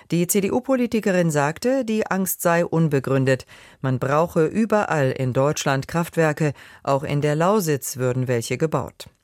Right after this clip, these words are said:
Die Ministerin betonte bei einem Besuch des Energiekonzerns leag in Spremberg,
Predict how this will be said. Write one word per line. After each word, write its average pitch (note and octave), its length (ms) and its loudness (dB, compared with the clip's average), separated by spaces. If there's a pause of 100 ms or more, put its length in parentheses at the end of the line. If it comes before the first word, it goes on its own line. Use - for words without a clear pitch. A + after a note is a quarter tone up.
Die - 80 -6
Ministerin D3 540 0
betonte E3+ 500 2
bei F3 300 2
einem D#3 220 0
Besuch C#3 480 -2
des E3 340 -2
Energiekonzerns C#3+ 1000 0
leag D3 440 0
in A#2+ 260 -4
Spremberg, D3+ 640 0